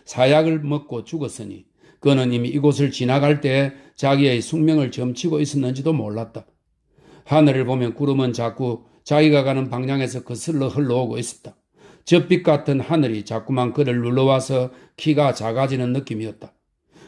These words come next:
그는 길가의 작은 마을들을 만나면 집에 들어가 길도 확인하고 물도 얻어마셨다. 배가 고프면 서슴없이 음식도 구걸을 해서 먹었다. 마을 안악들은 그의 차림을 흘끔거려 확인하며 선선하게 먹을 것을 주었다.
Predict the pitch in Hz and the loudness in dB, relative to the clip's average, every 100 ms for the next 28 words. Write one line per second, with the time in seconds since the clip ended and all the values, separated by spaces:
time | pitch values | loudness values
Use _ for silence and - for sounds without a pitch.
0 | - 175 165 147 175 165 180 147 - 127 | 2 6 6 4 0 2 2 2 2 0
1 | 135 170 143 147 156 135 127 139 131 120 | 2 2 2 2 2 0 0 -2 -2 -2
2 | 110 151 139 131 127 127 127 117 160 151 | -4 -2 -2 -2 -4 -2 0 0 0 2
3 | 156 127 143 135 143 135 139 139 - _ | 4 4 2 0 0 2 0 -2 -10 _
4 | 160 165 156 165 127 123 131 127 120 - | 6 8 8 4 4 -2 -4 -4 -8 -18
5 | - _ _ _ _ 135 139 135 127 123 | -20 _ _ _ _ 0 2 2 0 -4
6 | 120 117 - 123 156 156 - 165 123 131 | -4 -6 -6 -2 2 2 0 -2 0 -2
7 | 127 165 165 156 170 147 147 135 135 139 | -2 -2 0 0 2 2 2 2 0 0
8 | 143 147 147 _ 135 127 - - _ _ | 0 0 -4 _ -2 -2 -2 -10 _ _
9 | _ _ _ - - 127 143 160 180 180 | _ _ _ -20 -4 0 4 2 2 -2
10 | 165 147 139 123 160 151 - - 156 135 | -2 -2 -6 -6 -2 -2 -4 -6 -4 -2
11 | 117 110 123 143 143 143 135 135 - - | -4 -6 -2 2 4 4 4 -2 -8 -14
12 | - 151 147 143 147 110 - 120 117 131 | 0 2 4 4 2 -2 -8 -8 -6 -4
13 | 139 135 123 143 131 135 104 117 127 123 | -2 -2 -2 -4 -4 -6 -8 -8 -6 -8
14 | - | -10